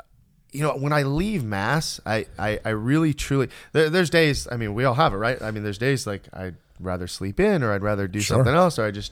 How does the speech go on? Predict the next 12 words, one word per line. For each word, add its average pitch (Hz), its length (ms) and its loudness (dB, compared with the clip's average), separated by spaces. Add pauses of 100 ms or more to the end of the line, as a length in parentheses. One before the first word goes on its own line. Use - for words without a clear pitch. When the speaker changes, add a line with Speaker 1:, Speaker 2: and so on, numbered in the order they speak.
(120)
Speaker 1:
you 107 120 -8
know, 104 100 -4
I'm 98 180 -4
not 107 160 -2
gonna 113 120 -4
make 107 140 -2
time 156 260 0
today. 113 280 -2 (460)
Um, 113 300 4
but 120 220 6
I, 139 200 6 (120)
I, 127 180 2